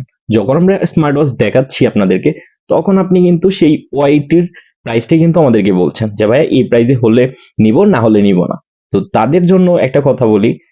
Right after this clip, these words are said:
যে, ভাইয়া, যে প্রোডাক্টের প্রাইস যেরকম, সেরকমই কিন্তু আমরা আপনাদের কাছ থেকে নিই।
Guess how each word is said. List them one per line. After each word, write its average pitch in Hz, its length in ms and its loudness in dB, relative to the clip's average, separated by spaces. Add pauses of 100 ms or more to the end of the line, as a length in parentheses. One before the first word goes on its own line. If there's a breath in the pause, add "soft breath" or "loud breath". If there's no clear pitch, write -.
(140 soft breath)
যে, 170 120 0
ভাইয়া, 110 240 0 (180)
যে 165 380 0 (600)
প্রোডাক্টের 151 420 -6
প্রাইস 104 400 -4 (280)
যেরকম, 127 560 -2 (220)
সেরকমই 190 440 -2
কিন্তু 165 400 -2 (140)
আমরা 117 360 0
আপনাদের 123 400 -2
কাছ 107 200 -4
থেকে 92 200 -2
নিই। - 160 -8